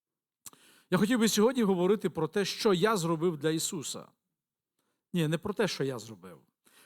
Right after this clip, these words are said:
а ось таке питання стоїть: що я зробив для Ісуса.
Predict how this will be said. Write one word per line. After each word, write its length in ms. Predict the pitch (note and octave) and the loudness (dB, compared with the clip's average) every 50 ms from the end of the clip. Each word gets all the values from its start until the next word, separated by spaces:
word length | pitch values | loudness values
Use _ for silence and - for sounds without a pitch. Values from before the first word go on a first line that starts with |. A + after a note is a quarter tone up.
| _ _ _ | _ _ _
а 160 | - C#3+ C#3+ | -4 0 2
ось 200 | D#3 D#3 D3+ - | 2 2 2 0
таке 220 | - D#3+ - F3 E3 | -4 -4 -2 -2 -2
питання 580 | - F#3 E3+ - F#3+ F3 - D3 C#3 B2+ A2+ _ _ - - _ _ | -2 -2 -4 0 0 0 0 -2 -6 -8 -10 _ _ -20 -20 _ _
стоїть: 580 | - - - - D#3+ D3 C#3+ C3 - - - | -12 -8 -4 -2 -2 -2 -2 -2 -6 -10 -10
що 240 | - - - - F3 | -8 -2 2 4 4
я 280 | E3 D#3 G#3+ B3+ C4 A3 | 4 6 6 6 6 6
зробив 420 | D3 D#3 E3 C#3+ B2+ C#3+ C3 A#2 | 4 2 0 0 0 -2 -4 -2
для 160 | G#2+ B2 C3 | -4 -4 -4
Ісуса. 680 | B2+ C#3 C3+ - - E3+ D3+ B2+ - - - F#2 - - | -4 -4 -6 -6 -4 -4 -4 -4 -4 -6 -8 -10 -14 -18